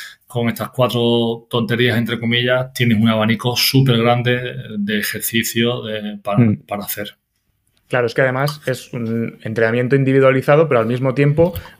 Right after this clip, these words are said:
Speaker 2: adaptado a las necesidades del equipo en el que está jugando este jugador. O sea, es como,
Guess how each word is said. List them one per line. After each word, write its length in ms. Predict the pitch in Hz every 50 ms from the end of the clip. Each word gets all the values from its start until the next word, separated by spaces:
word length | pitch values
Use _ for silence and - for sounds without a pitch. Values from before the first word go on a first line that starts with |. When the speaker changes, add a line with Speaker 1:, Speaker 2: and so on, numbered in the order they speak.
| _
Speaker 2:
adaptado 420 | - 123 120 113 113 - 123 120 127
a 40 | 135
las 100 | 139 127
necesidades 540 | 123 117 117 127 113 120 113 113 123 131 127
del 100 | 127 113
equipo 500 | 107 - - 127 117 - 151 151 151 151 -
en 100 | 127 117
el 140 | 113 107
que 60 | - 117
está 160 | - - 117
jugando 260 | - 127 120 113 113
este 160 | 107 - 110
jugador. 360 | - 107 104 110 - - - - - - _ - - _ _ _ -
O 60 | -
sea, 100 | - 110
es 80 | -
como, 420 | - 123 120 120 117 113 113 -